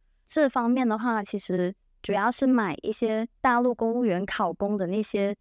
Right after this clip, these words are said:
辅导书回来，然后你就可以刷题，然后基本上就是没有问题的。因为对于他这个横琴公务员，他招澳门居民来说，他所，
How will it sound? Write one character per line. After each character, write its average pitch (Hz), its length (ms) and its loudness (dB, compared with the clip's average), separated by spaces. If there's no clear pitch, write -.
辅 - 200 -2
导 202 220 4
书 214 300 0
回 208 160 2
来， 170 180 -2
然 180 120 -2
后 208 100 2
你 185 80 0
就 196 120 0
可 208 140 2
以 165 60 2
刷 196 360 0
题， 170 380 -6
然 175 140 0
后 214 140 2
基 233 160 0
本 202 180 0
上 208 240 0
就 214 80 0
是 214 140 0
没 180 100 2
有 175 100 2
问 196 260 2
题 151 200 -4
的。 - 160 -4
因 277 100 0
为 294 220 2
对 311 200 2
于 214 360 2
他 269 260 2
这 285 160 0
个 226 280 2
横 202 340 -2
琴 185 300 -4
公 233 220 2
务 240 60 2
员， 190 240 0
他 - 160 -4
招 226 240 2
澳 269 160 2
门 180 220 2
居 214 140 -4
民 190 180 0
来 175 120 -4
说， 208 220 0
他 233 240 -2
所， - 540 -2